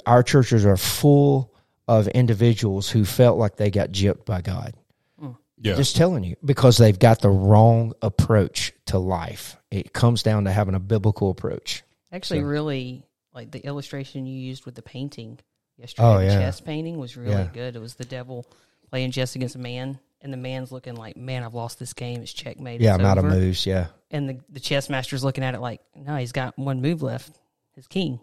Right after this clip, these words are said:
Speaker 1: Yeah.
Speaker 3: That was, um, <clears throat> that was funny because I, I know he's already gotten a couple shout outs over the podcast, but after the service, uh, Tyson <laughs> came,
Speaker 1: Tyson.
Speaker 3: he came,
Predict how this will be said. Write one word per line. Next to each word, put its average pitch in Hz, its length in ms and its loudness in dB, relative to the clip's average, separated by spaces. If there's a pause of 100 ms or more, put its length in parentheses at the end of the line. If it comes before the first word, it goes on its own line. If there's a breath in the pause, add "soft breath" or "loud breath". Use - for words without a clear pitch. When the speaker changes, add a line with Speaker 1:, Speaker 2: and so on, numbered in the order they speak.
(120)
Speaker 1:
Yeah. 104 200 0 (600)
Speaker 3:
That 113 220 2
was, 101 240 -4
um, 90 380 -4 (440)
<clears throat> 139 340 -4
that 113 140 4
was 101 120 -6
funny 123 320 -4
because 107 460 -6
I, 107 180 -2 (580 loud breath)
I 113 80 0
know 113 120 8
he's 110 180 6
already 101 180 2
gotten 92 240 -2
a 90 40 -8
couple 92 260 -6
shout 98 280 -2
outs 98 240 -2
over 101 160 0
the 92 80 -12
podcast, 117 560 -4
but - 180 -4
after 104 340 -2
the 95 80 -6
service, 104 520 -6 (120)
uh, 98 320 -6 (160)
Tyson 123 460 0
<laughs> - 200 -10
came, - 320 2
Speaker 1:
Tyson. - 280 4
Speaker 3:
he 147 80 2
came, 123 380 0